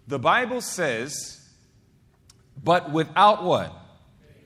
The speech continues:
Without faith, it is what? Impossible to please him. For he that cometh to God must believe that he is, and that he is a rewarder of them that diligently seek him." In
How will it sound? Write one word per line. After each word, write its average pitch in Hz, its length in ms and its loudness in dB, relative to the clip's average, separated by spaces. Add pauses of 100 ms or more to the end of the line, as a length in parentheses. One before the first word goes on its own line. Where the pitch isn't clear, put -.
(380)
Without 185 440 4
faith, 156 340 -2
it 185 160 0
is 185 200 0
what? 143 300 -2 (800)
Impossible 156 1040 -2
to 139 160 -10
please 135 420 -4
him. 85 200 -10 (400)
For 101 160 -6
he 175 240 2
that 180 220 2
cometh 180 240 -2
to 180 80 -6
God 175 280 4
must 156 200 -4
believe 220 420 -2
that 175 160 2
he 135 140 0
is, 131 260 -2 (240)
and 147 140 -4
that 156 180 2
he 156 160 -2
is 165 220 -6
a 160 100 -4
rewarder 160 500 0
of 190 240 -2
them 175 220 -4
that 151 180 -2
diligently 131 540 -4
seek 127 320 -6
him." 82 220 -12 (440)
In 190 240 2